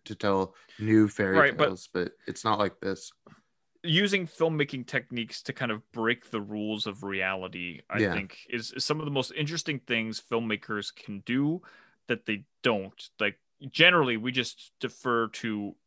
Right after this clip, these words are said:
Speaker 2: reality, like, the camera is a reflection of reality in so much of it, and we, and we adhere to that. And again, n-, n-, that's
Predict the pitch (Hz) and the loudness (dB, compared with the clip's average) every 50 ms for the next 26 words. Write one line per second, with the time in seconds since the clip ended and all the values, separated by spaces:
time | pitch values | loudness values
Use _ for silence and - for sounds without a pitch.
0 | _ - 123 117 110 107 104 107 110 107 104 98 98 95 95 95 92 - - - | _ -10 -4 0 2 2 4 4 2 2 0 -2 -4 -4 -4 -4 -6 -8 -8 -8
1 | 107 104 101 - 113 - - - 123 113 107 107 104 101 98 104 101 98 - - | -6 -6 -6 -6 -10 -10 -4 -2 0 0 0 0 -2 -2 -4 -6 -8 -10 -8 -6
2 | - 107 98 - - 98 95 104 98 95 92 95 98 107 107 104 110 107 76 64 | -4 -6 -4 -6 -8 -10 -8 -6 -4 -4 -2 -2 -2 -4 -4 -6 -6 -8 -8 -8
3 | 117 117 107 - - 127 120 120 120 117 - 123 131 135 127 - 92 92 95 98 | -8 -8 -8 -6 -4 -4 -4 -4 -6 -6 -6 -6 -6 -6 -6 -8 -8 -8 -6 -6
4 | 98 90 - - - - 98 92 92 - - 123 123 131 135 - 143 135 135 139 | -4 -6 -6 -10 -10 -8 -8 -10 -10 -8 -6 -2 -2 -2 -2 -2 -4 -4 -4 -4
5 | 143 127 - - - - - - - - - _ _ - - 117 113 107 101 - | -4 -6 -10 -14 -20 -20 -20 -20 -20 -20 -20 _ _ -4 -2 -2 -2 -2 -4 -6
6 | 107 110 123 120 117 113 107 - - 120 117 107 82 90 107 113 107 107 107 - | -4 0 0 2 0 0 -2 -6 -6 -8 -8 -8 -10 -8 -6 -6 -6 -8 -8 -12